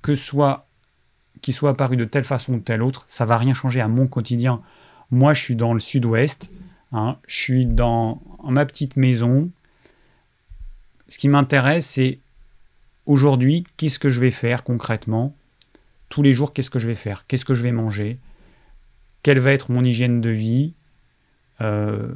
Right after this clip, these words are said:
c'est ça qui m'intéresse. Tout à l'heure, là, je suis... j'ai passé une demi-heure avec ma poule et puis les petits poussins, des tout petits poussins, là, les petits poussins, euh, l'image qu'on a, parce qu'on en a d'autres qui,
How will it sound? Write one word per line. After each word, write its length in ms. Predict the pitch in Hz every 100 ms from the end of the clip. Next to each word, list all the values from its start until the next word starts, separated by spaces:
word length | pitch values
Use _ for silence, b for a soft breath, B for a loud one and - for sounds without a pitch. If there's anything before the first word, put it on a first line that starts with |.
| -
c'est 140 | - 113
ça 120 | 143
qui 140 | 131
m'intéresse. 600 | 123 120 139 135 143 131 - b b b
Tout 180 | - -
à 60 | 120
l'heure, 200 | 139 160
là, 80 | 131
je 100 | -
suis... 500 | - 117 113 107 131 _ _ _ _ _ _ _ _ - -
j'ai 160 | 110 113
passé 380 | 127 110 139 139
une 200 | 151 151
demi-heure 640 | 147 143 131 127 151 - - b b b b -
avec 300 | 117 120 127
ma 200 | 123 123
poule 380 | 127 - 156 147
et 60 |
puis 140 | - 123
les 140 | 117
petits 340 | 110 139 131 127
poussins, 420 | 127 120 131 131
des 100 | 123
tout 180 | - 208
petits 300 | 180 - 135
poussins, 360 | 139 - 160
là, 80 | 139
les 140 | 120
petits 180 | 113 -
poussins, 540 | 131 135 - 147 147 120
euh, 120 | 110
l'image 320 | 110 127 127
qu'on 140 | 135 135
a, 120 | 127
parce 160 | 110
qu'on 140 | - 113
en 100 | 110
a 80 | 110
d'autres 260 | 131 139
qui, 260 | - 110